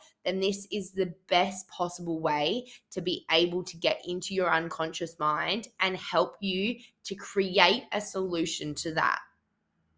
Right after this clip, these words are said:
So please do not hesitate to reach out. Make sure you send me over a D M. Let me know what it is that you need help with, and I'll be able to tell you what your next best step is. Yay!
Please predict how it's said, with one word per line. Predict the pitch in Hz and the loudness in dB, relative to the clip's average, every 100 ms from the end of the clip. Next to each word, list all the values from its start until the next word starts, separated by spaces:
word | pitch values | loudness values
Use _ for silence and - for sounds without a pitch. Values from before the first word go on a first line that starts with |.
| _ _ - | _ _ -20
So | - 202 | 0 2
please | 185 - 196 196 202 | 2 0 -2 0 0
do | 202 | -2
not | 180 160 | -2 -2
hesitate | 175 165 160 170 160 | -2 -4 0 0 0
to | 175 | -4
reach | 160 156 147 - | -2 -2 -4 -2
out. | 160 156 175 185 - - - - | 2 8 8 6 -2 -20 -20 4
Make | 185 190 | 6 6
sure | - 196 | 2 0
you | 185 | 0
send | 190 175 170 | 0 0 0
me | 165 | 0
over | 165 160 | -2 2
a | 160 | 0
D | 160 160 170 | 2 0 2
M. | 156 156 | 2 0
Let | 170 185 180 | 0 2 2
me | - 196 | 2 0
know | 190 170 | 2 0
what | 165 170 | 0 0
it | 165 | 0
is | 160 160 | -4 -2
that | 156 | -2
you | 156 165 | -2 -4
need | 160 | -4
help | - 160 156 | 0 0 0
with, | 165 156 160 165 - - - | -4 0 -2 -4 -14 -8 -2
and | 180 | 4
I'll | 156 170 | 6 6
be | 185 | 6
able | 180 185 | 4 4
to | 175 | -2
tell | - 170 | -2 -2
you | 165 165 | -2 -2
what | 156 - | -4 -4
your | 160 | -4
next | 160 151 - | -2 -4 -6
best | - 151 - | -4 -2 -2
step | - - | -6 -8
is. | - - - - - _ _ _ _ _ _ _ _ _ _ _ _ - _ | -6 -8 -8 -12 -14 _ _ _ _ _ _ _ _ _ _ _ _ -20 _
Yay! | 254 415 415 190 160 | 12 12 12 10 6